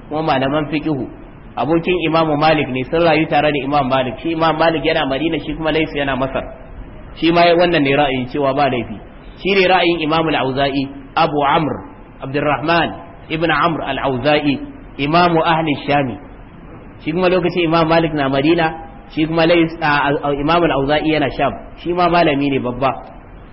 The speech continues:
Shi ma ya ce wannan babu laifi. Shi ne mazhabin Ibn Hazmin, Aliyu ibn Muhammad ibn Hazmin.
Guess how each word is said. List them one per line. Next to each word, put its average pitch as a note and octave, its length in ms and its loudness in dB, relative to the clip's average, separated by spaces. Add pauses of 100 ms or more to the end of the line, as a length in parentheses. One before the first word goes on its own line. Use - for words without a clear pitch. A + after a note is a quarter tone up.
(140)
Shi F#3+ 80 2
ma F#3+ 160 6
ya F3+ 80 6
ce G#3 80 0
wannan E3 320 4
babu D3 240 4
laifi. B2 320 0 (400)
Shi F#3+ 160 4
ne G3 160 4
mazhabin F3+ 640 4
Ibn F#3 220 2 (100)
Hazmin, C#3+ 480 0 (1160)
Aliyu F3 440 6 (540)
ibn E3+ 240 2
Muhammad D#3+ 500 0
ibn D#3+ 180 2 (120)
Hazmin. D3 560 2